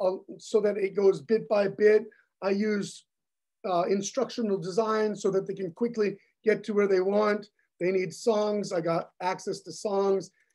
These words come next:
Here's the, the phonics. It links back to every, what's that? It links back to all the short vowels. And then it, you can jump to the exercises as well.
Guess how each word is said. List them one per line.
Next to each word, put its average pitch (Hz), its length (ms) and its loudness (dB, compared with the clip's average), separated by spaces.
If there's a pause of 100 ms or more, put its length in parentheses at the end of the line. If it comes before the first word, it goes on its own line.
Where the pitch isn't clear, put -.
Here's 226 340 8
the, 190 320 4 (280)
the 175 80 -4 (120)
phonics. 208 680 -2
It 185 160 -2
links 190 320 -2
back 202 360 -2 (220)
to - 140 -4
every, 208 320 -2 (500)
what's - 160 -20
that? 135 140 -12 (520)
It 196 180 4
links 214 260 0
back 196 420 -2
to 202 400 0 (280)
all 202 200 4
the 190 100 0
short 202 340 -2
vowels. 202 720 2 (360)
And 202 340 0
then 208 400 0 (460)
it, 202 280 -6
you 202 140 -6
can 190 280 -2
jump 226 320 0
to 233 120 0
the 214 160 -2
exercises 208 840 0
as 170 160 -2
well. 202 420 2